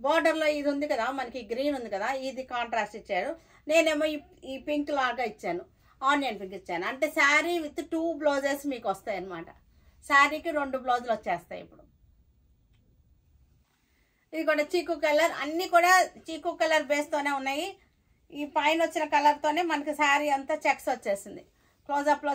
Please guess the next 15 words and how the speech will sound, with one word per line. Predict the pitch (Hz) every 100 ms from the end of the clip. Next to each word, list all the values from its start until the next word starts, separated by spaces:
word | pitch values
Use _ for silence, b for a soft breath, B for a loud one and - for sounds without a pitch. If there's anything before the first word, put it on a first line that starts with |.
| 277
చూస్తే | 269 294 285
మీకు | 269 277
checks | 262 294
అర్థమవుతుంది, | 254 247 269 262 247 285 359 _ _ _ _ _ _ _ _ _ _ _ _ _ _ _ _ _ _ -
Checks | 277 - 294
వచ్చేసింది. | 277 254 262 254 254
ఈ | 254 -
సీ | 320 294
గ్రీన్తోనే | 311 320 294 285 294 294
checks | 262 - 269
వచ్చేసింది, | 254 233 233 233 254 - b b b - 233
Border | 277 285 277
sea | 269 247 240
green | 240 214
వచ్చేసింది. | 214 208 208 202